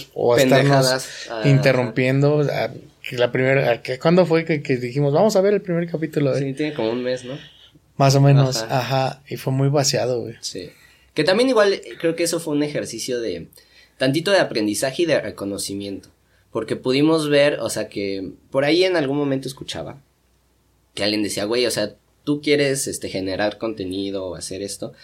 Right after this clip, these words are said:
Speaker 2: súbelo, güey, como esté, y tu primer video siempre va a estar ojete, güey. Siempre tu primer video va a estar de la verga, pero de ahí vas a empezar a mejorar, poco a poco".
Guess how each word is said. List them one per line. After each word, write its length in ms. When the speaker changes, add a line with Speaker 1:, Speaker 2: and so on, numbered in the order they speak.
Speaker 2:
súbelo, 440
güey, 320
como 240
esté, 300
y 120
tu 160
primer 320
video 260
siempre 380
va 80
a 40
estar 260
ojete, 500
güey. 220
Siempre 440
tu 180
primer 340
video 240
va 60
a 40
estar 340
de 140
la 180
verga, 500
pero 320
de 80
ahí 260
vas 180
a 40
empezar 420
a 80
mejorar, 540
poco 260
a 100
poco". 360